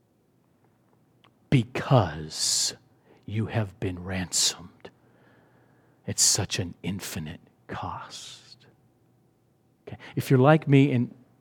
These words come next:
some of you know how I am, it irritates you at times. And I know, it's my problem. I'm broken, and,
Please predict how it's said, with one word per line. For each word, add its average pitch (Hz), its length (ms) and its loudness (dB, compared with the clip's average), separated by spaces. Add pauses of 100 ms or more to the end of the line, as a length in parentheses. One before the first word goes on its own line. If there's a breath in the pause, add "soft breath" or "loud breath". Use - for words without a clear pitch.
some 147 260 4
of 127 100 6
you 123 120 6
know 120 160 4
how 120 200 6
I 120 60 4
am, 117 220 2
it - 180 -6
irritates 135 640 2
you 101 100 -4
at - 140 -8
times. 95 420 -8
And 120 100 4
I 135 80 8
know, 185 280 12
it's 151 320 8
my 190 140 12
problem. 185 500 12
I'm 143 120 8
broken, 202 720 12 (580 loud breath)
and, 160 340 12